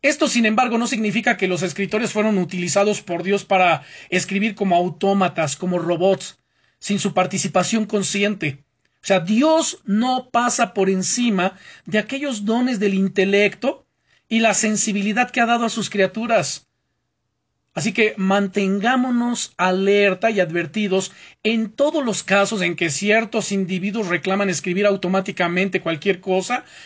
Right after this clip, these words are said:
en cualquier tiempo y alegan atribuyéndole que es por el Espíritu Santo. O sea,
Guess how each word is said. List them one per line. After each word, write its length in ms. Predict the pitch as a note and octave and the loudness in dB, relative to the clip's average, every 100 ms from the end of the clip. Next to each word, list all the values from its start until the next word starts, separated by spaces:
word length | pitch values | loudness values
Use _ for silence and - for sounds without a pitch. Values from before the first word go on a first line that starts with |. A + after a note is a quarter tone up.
| - - | -20 -6
en 160 | F3+ G3 | -2 0
cualquier 560 | F#3 F#3 F#3+ G#3 G#3+ | 2 0 2 2 2
tiempo 640 | G#3 G3 G3+ G3 F#3 C#4 - _ _ | 0 2 2 2 0 -4 -4 _ _
y 520 | - G3+ G3+ G3 G3 F#3+ | -2 2 2 2 2 4
alegan 760 | F#3 G#3+ A3+ G#3+ A3+ A#3+ B3+ _ | 4 4 2 2 2 0 -4 _
atribuyéndole 960 | G3 F#3+ G3 F3+ F#3+ G3 A3 A3 A3 G3+ | -2 0 0 -2 0 2 2 2 0 0
que 80 | G3+ | 0
es 100 | F#3+ | -2
por 180 | - G3 | 0 0
el 120 | F3+ | 2
Espíritu 480 | E3 - G#3+ G#3+ F3 | 0 -2 -4 -2 -4
Santo. 360 | - F#3 F#3+ | 0 0 0
O 40 | F3 | 0
sea, 200 | E3+ | 0